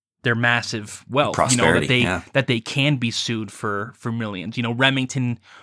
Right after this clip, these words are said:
Speaker 1: was, even after going bankrupt, you know, still able to be sued for seventy-three,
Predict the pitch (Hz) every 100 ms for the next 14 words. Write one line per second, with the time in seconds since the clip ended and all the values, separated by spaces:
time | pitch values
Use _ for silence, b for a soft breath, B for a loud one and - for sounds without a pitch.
0 | B 120 147 139 - 175 165 156 139 143
1 | 135 131 113 135 160 - 107 76 - -
2 | B B B B 127 117 - - 147 131
3 | 127 117 117 110 - 127 110 113 - 123
4 | 113 110 - 113 104